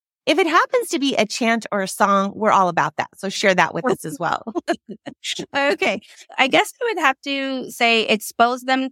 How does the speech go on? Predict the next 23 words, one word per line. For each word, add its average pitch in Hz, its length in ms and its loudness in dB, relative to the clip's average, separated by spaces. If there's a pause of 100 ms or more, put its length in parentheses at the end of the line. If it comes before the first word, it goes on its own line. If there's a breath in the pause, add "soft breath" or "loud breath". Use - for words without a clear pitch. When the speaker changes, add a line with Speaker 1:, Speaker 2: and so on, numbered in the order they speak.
Speaker 2:
to 226 320 -4
the 208 100 -4
tools 214 480 -2
and 196 360 4
the 190 80 -2
vocabulary 185 720 0
would 185 180 -6
be 165 220 -4
the 196 140 -10
first - 340 -8
thing. - 200 -8 (300 soft breath)
Instead 208 340 2
of 208 100 0
saying, 214 240 0
"Oh, 415 220 2
you're, 294 280 2
you 254 220 -6
know, 262 180 -4
doing 262 300 -6
great," 247 340 2
and 214 120 -8
say, 208 280 -4
"Oh, 262 80 -6